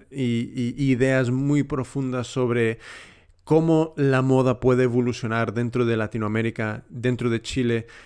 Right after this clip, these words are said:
em, qué hace falta para que, eh, este, el, el, los siguientes creadores de moda puedan crear proyectos y marcas que,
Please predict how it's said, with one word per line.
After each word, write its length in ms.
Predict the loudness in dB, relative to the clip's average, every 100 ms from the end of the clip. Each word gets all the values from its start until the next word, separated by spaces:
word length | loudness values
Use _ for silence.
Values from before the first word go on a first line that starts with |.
| -12 -4
em, 400 | 0 0 -2 -8 _ _ _
qué 140 | 0
hace 240 | 0 0 -4
falta 420 | -2 -4 -2 -2
para 260 | 0 -2 -4
que, 440 | -4 -4 -4 -10
eh, 360 | -14 -12 -12 -6
este, 640 | -4 -4 -6 -4 -4 -2 -4
el, 120 | -2
el, 260 | -2 0 0
los 160 | 0
siguientes 640 | 0 0 0 0 -2 -6 -4
creadores 500 | -2 0 2 0 0
de 100 | 0
moda 360 | 0 -2 -4
puedan 360 | -2 0 0 -2
crear 360 | -2 -2 -2
proyectos 560 | -2 -2 -2 -4 -8 -6
y 60 | -2
marcas 480 | -2 -2 -4 -4
que, 320 | -6 -4 -4